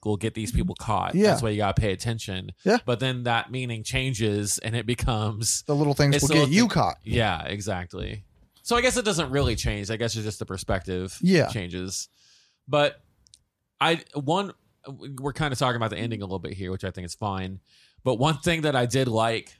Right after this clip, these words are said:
Speaker 1: was,
Speaker 2: I wasn't
Speaker 1: uh,
Speaker 2: necessarily just talking about the ending. I was just talking
Speaker 1: Right,
Speaker 2: about
Speaker 1: right.
Speaker 2: all of it.
Speaker 1: When Joe gets back to Jimmy, you see that he's dug, like, a dozen other holes because he's so desperately trying to find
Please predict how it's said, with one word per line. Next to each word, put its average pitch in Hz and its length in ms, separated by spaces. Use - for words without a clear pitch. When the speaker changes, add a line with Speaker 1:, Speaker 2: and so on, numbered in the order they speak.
Speaker 1:
was, 113 560
Speaker 2:
I 208 80
wasn't 240 220
Speaker 1:
uh, 214 40
Speaker 2:
necessarily 185 340
just 131 120
talking 139 180
about 120 160
the 110 80
ending. 110 200
I 120 60
was 123 100
just 175 120
talking 127 200
Speaker 1:
Right, - 40
Speaker 2:
about 110 260
Speaker 1:
right. 98 120
Speaker 2:
all 117 180
of 117 100
it. 117 140
Speaker 1:
When 143 420
Joe 147 340
gets 151 220
back 120 760
to 123 120
Jimmy, 104 680
you 123 180
see 131 280
that 117 140
he's 113 320
dug, 107 380
like, 101 120
a 107 80
dozen 104 560
other 95 320
holes 92 500
because 107 380
he's 107 180
so 101 260
desperately 98 560
trying 101 380
to 95 60
find 90 720